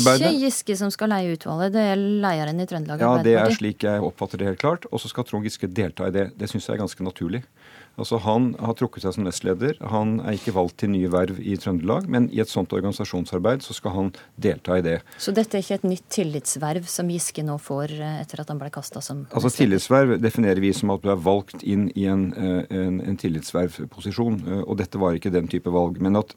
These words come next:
Speaker 1: partimedlemmer med erfaring deltar i organisa-, organisasjonsarbeid, synes jeg er helt greit.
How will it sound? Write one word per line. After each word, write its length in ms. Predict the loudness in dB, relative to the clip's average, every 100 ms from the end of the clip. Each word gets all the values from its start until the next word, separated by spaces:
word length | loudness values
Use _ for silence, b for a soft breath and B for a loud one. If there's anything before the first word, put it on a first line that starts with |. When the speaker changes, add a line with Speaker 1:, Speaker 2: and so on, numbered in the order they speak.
| -6
Speaker 1:
partimedlemmer 800 | -2 0 2 2 2 2 0
med 220 | 0 -2 0
erfaring 600 | 0 2 4 2 0 2
deltar 380 | 2 2 0 0
i 40 |
organisa-, 260 | 0 -2 -2
organisasjonsarbeid, 960 | 0 2 0 0 -2 0 0 2 0
synes 160 | -2 -4
jeg 80 | -4
er 40 |
helt 100 | -4
greit. 300 | -10 -14 -14